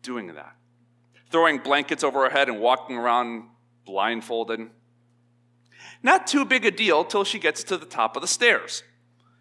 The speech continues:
In which case, you can see where this is going. I am about this close to actually sending her over the edge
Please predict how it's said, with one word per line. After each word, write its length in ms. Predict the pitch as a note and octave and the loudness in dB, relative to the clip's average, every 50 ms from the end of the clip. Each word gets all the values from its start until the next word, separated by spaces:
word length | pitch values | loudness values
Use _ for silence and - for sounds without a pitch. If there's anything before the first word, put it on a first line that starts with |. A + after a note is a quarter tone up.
| _ _ _ _ _ _ _ _ _ _ _ - | _ _ _ _ _ _ _ _ _ _ _ -2
In 200 | F3 E3+ E3 D#3+ | 0 0 0 0
which 260 | D#3+ E3 D#3+ - - - | 0 -2 -2 -4 -6 -4
case, 580 | - D#3 C3 C3 D#3 D3+ - - - - - - _ _ _ _ _ - | 0 2 2 2 2 2 0 -2 -2 -4 -8 -12 _ _ _ _ _ -16
you 160 | C#3 A#2 G#2+ | -14 -12 -8
can 140 | C#3+ B2+ A#2+ | -8 -6 -6
see 160 | - B2+ A#2 | -4 -4 -4
where 140 | G#2+ G#2+ F#2+ | -4 -4 -4
this 180 | G2+ - - | -6 -6 -6
is 80 | - G2 | -8 -8
going. 420 | - G#2 F#2 F2+ G2+ C3 F#3 G3+ - - _ _ _ _ _ _ _ _ _ _ _ _ _ _ _ _ _ _ _ _ _ _ _ _ _ _ _ _ _ - | -8 -6 -6 -4 -6 -6 -8 -10 -14 -20 _ _ _ _ _ _ _ _ _ _ _ _ _ _ _ _ _ _ _ _ _ _ _ _ _ _ _ _ _ 2
I 180 | E3 F3 G3 G#3 | 4 4 6 6
am 100 | F#3+ E3 | 4 2
about 320 | C#3+ D3+ C#3 B2+ - - | 2 4 2 2 2 0
this 180 | D#3+ D3+ - - | -4 -4 -4 -4
close 380 | - - E3 - C#3 C3 - - - | -4 0 0 2 0 0 -4 -8 -10
to 180 | - C#3 A#2+ - | -8 -8 -4 -2
actually 360 | A#2 A2 - - - D#3 C#3 | -2 -2 -2 -4 -4 -4 -4
sending 640 | - - - - - C4+ D4 D#4+ C#4+ B3+ A3 F3+ C#3 | -2 -2 0 2 4 4 4 4 2 0 -2 -2 -2
her 220 | - C3+ B2 - | -2 -2 -2 -2
over 300 | C3+ C3 B2+ A2+ C3 B2+ | -2 -2 -2 -2 -4 -4
the 160 | A2+ A#2+ A2 | -4 -4 -2
edge 500 | A2+ A2+ G#2+ G#2 A#2 - - - - - | 0 0 0 0 -2 -4 -6 -8 -8 -10